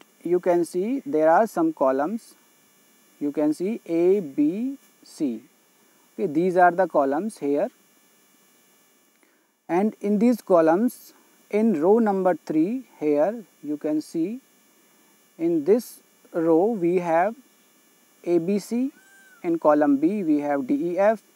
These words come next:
and in column C we have G, H, I entries. Okay, so what we are going to do, we are going to delete column B,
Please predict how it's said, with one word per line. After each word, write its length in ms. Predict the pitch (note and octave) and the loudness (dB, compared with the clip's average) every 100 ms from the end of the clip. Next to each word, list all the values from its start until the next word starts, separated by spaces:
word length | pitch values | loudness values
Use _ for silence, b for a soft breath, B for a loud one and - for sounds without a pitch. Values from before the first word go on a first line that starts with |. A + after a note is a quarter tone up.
| _ b b b b _ | _ b b b b _
and 220 | D#3 D3+ | -4 -4
in 160 | F#3 F3+ | -4 0
column 360 | D#3+ D#3 F3 | 2 2 0
C 340 | - D#3+ A3+ G#3 | -2 -2 -2 -2
we 240 | D3+ D3 | 0 0
have 280 | C#3 E3 G#3+ - _ D#3+ C3+ | 0 -2 -2 -10 _ -16 -10
G, 240 | D#3 G#3+ - | -6 -6 0
H, 300 | E3 F#3+ - | 0 0 -4
I 280 | D#3 B2+ E3 E3 | -4 -2 -2 -4
entries. 640 | C#3 A#2+ A2 G2 - _ _ _ _ _ _ | -6 -6 -10 -18 -20 _ _ _ _ _ _
Okay, 280 | E3+ A3 A#3+ - b b b b | -12 -8 -8 -8 b b b b
so 120 | - | -8
what 260 | C#3+ E3 G3 | 0 2 2
we 200 | G#3 A3 | 2 4
are 140 | A3+ | 4
going 340 | E3+ F#3 F#3 F#3+ | 4 2 2 2
to 140 | F3 | 0
do, 140 | D3+ F#3+ | 0 0
we 360 | A3+ E3+ F3 | 0 0 2
are 160 | F#3+ G3 | 2 2
going 440 | D3 D#3+ F3+ F#3 | 2 2 2 0
to 160 | A3 G3 | -4 -2
delete 520 | D3 D3 E3+ G#3+ - | 0 2 2 0 -6
column 500 | D#3+ D3 F3 G3 A#2 | -2 0 0 -2 -6
B, 180 | B2+ A2+ | -6 -8